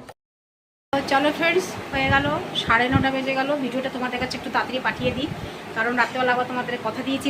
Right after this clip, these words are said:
লাইভ যাব, তো আমার তাড়াতাড়ি করে কাজ করতে হবে। একটু রুটিটাও তৈরি করব, কারণ তোমাদের বলেছিলাম ওড়িয়া চ্যানেলে আজকে লাইভ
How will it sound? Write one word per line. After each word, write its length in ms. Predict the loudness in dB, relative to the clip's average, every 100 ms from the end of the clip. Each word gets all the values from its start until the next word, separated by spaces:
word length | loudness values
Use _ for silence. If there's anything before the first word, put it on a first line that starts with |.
| 2
লাইভ 160 | 2 2 0
যাব, 140 | 0 -2 -6
তো 40 | -4 -2
আমার 120 | 0
তাড়াতাড়ি 220 | -2 -2 -6
করে 100 | 0 0
কাজ 100 | 0
করতে 200 | -6 -4 -4
হবে। 160 | -2 -4 -4
একটু 120 | -2 0
রুটিটাও 340 | 0 0 2 2 2
তৈরি 160 | 0 0
করব, 160 | 0 0 -4 -6 -6 -6 -2
কারণ 160 | 0 2 2
তোমাদের 220 | 2 4 4
বলেছিলাম 340 | 2 2 0 0
ওড়িয়া 200 | 2 2 2
চ্যানেলে 260 | 0 2 2
আজকে 160 | 2 2
লাইভ 120 | 2